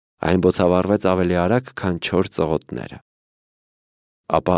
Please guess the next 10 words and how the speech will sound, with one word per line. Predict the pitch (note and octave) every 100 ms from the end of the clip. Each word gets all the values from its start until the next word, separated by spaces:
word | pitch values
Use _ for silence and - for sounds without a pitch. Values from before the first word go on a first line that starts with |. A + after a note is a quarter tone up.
| -
մոխրի | - D#2+ - F#2+
վրա | F2+ E2
մի | D#2+ D#2
կարմիր | - E2+ E2 E2+
խռիվ | - - D2 C#2+
մնաց | - C#2 A1+ - - _ _ _ _ _ _ -
և | D#2+
սկսեց | E2 - - G#2 F#2+
դանդաղորեն | F#2+ F2+ F2 D#2 D#2 F2+
քայքայվել։ | G#2 E2+ - E2+ D#2 -